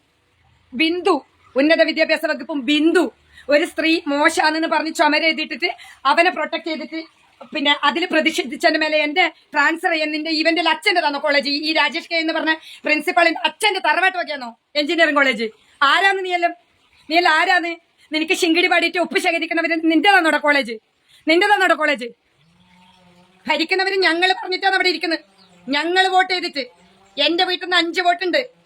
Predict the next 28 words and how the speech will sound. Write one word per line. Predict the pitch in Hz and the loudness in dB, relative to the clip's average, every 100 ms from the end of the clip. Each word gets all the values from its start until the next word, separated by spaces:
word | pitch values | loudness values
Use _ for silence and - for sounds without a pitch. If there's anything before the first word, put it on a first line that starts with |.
| _ _ _ | _ _ _
പിണറായി | 311 330 330 339 | 2 4 4 2
വിജയൻ | 339 330 | -2 -2
എന്ന് | 330 | 0
പറഞ്ഞ | 320 | 0
മുഖ്യമന്ത്രിക്ക്, | 320 330 320 294 294 220 - - - - _ _ _ _ _ - - | 0 2 2 0 -2 -6 -8 -20 -20 -20 _ _ _ _ _ -10 -2
അഞ്ച് | 302 349 381 | 0 2 4
വോട്ടുണ്ട്. | 359 392 269 196 - _ _ _ - | 4 4 -2 -4 -8 _ _ _ -4
ഈ | 330 | 0
ഭരണ | 339 339 | 2 2
സംവിധാനത്തിന് | 302 349 339 339 339 | 0 0 0 0 -2
അഞ്ച് | 320 359 | -2 2
വോട്ടിന് | 339 349 359 | 2 2 2
നിങ്ങൾക്ക് | 349 359 | 2 2
വിലയില്ലേ? | 349 381 339 247 - _ _ _ _ - 311 | 0 2 0 -4 -8 _ _ _ _ -8 -4
അഞ്ച് | 330 381 | 0 2
വോട്ടിന് | 381 370 392 | 2 0 -2
നിങ്ങൾക്ക് | 381 381 | -2 0
വിലയില്ലേ? | 381 392 330 233 _ _ _ _ _ _ - | 0 0 0 -2 _ _ _ _ _ _ -2
എന്റെ | 320 349 | 2 4
നഗ്നത | 339 302 440 392 | 4 2 0 2
പാടുന്ന | 320 277 285 | 2 0 -4
നാണില്ലാത്ത | 294 320 359 349 330 330 320 - 339 | -2 2 2 2 0 -2 -4 -4 0
എഞ്ചിനീയറിംഗ് | 349 392 359 311 | 2 2 0 0
കോളേജുകാര് | 294 285 277 254 247 _ _ _ | -2 -2 -2 -2 -8 _ _ _
എന്റെ | 359 392 | 0 2
നഗ്നത | 359 330 415 | 2 2 2
പാടുന്ന | 359 302 | 2 0
നീ, | 302 | -6